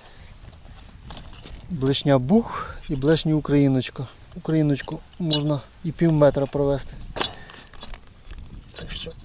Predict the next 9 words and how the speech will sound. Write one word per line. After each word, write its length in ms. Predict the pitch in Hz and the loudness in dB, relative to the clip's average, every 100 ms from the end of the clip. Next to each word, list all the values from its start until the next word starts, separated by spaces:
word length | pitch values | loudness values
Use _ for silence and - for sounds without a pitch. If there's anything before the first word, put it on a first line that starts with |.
| - - | -10 -4
Юля 300 | 160 160 143 - | -2 -2 -2 -4
почне 360 | 151 - 147 | -6 -2 -2
з 60 | 135 | 0
неї. 340 | 135 135 135 127 - - - - - - - - - - - - - - - - - - - - - - - - - - - - - - - - - - - - - - - - - | -2 -2 -4 -8 -18 -20 -20 -20 -20 -20 -20 -20 -20 -20 -20 -20 -20 -20 -20 -20 -20 -20 -20 -20 -20 -18 -16 -18 -20 -20 -20 -20 -20 -20 -20 -20 -20 -18 -16 -18 -20 -20 -16 -10 -4
Так, 240 | 135 - | -4 -2
а 40 | 135 | 0
я 160 | 185 | 2
буду 240 | 170 170 165 | 2 4 4
розловлювати 800 | 147 156 175 160 160 156 156 | 4 4 4 4 2 2 0